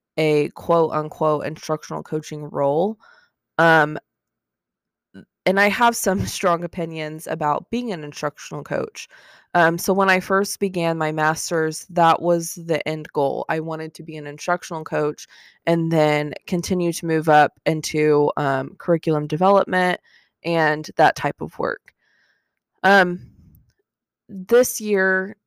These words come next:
has given me kind of, uh, has kind of opened my eyes to how teachers respond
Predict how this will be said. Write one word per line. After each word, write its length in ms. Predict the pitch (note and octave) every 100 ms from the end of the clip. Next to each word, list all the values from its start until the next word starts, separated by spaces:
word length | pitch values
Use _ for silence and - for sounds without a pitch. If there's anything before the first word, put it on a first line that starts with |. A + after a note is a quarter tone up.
| _
has 320 | F#3 F#3 F3+
given 380 | F#3+ F3+ F3 F3
me 240 | E3+ E3 E3
kind 340 | - E3+ E3
of, 240 | D#3+ D#3+ F#3 - -
uh, 720 | E3 D3+ D3 D2 A#1 A1 A1 - - _ _ _ _ _ _ - - _ -
has 260 | F3+ G3 -
kind 220 | B3 A#3+
of 80 | G3
opened 420 | F3 F3 F3+ E3+
my 220 | D#3+ D#3 -
eyes 480 | D3 D3+ E3 - -
to 140 | F3
how 440 | D#3+ E3 D#3+ D#3 D#3+ - - _
teachers 460 | - C4 B3 A#3 G3+
respond 920 | F3 E3+ - D#3 D3+ D#3 D#3+ F#3